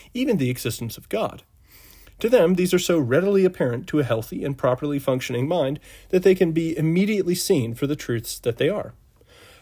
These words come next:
Other philosophical traditions call such apparent truths seemings or first principles. Regular people, when told that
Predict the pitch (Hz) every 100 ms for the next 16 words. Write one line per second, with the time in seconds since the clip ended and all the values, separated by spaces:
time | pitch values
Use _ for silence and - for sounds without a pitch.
0 | - 311 359 - 139 120 117 110 - 113
1 | - 120 110 123 127 - 135 127 139 131
2 | - - 170 160 - 127 120 - - -
3 | - - 208 139 104 95 - - 127 120
4 | - 180 - - 185 - 113 - - -
5 | _ - - - _ - 220 180 127 127
6 | 120 143 - _ 151 165 165 113 113 131
7 | 123 120